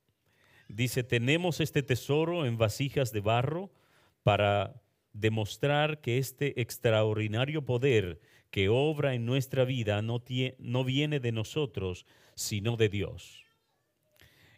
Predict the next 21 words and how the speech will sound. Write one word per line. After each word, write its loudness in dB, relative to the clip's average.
Eso 0
era 4
el 0
apóstol -2
Pablo 0
escribiendo -2
en 0
la 0
segunda -2
carta 0
a 0
los -2
Corintios. -6
En 2
el 4
contexto -4
de -2
una -2
batalla 2
en 0
donde 2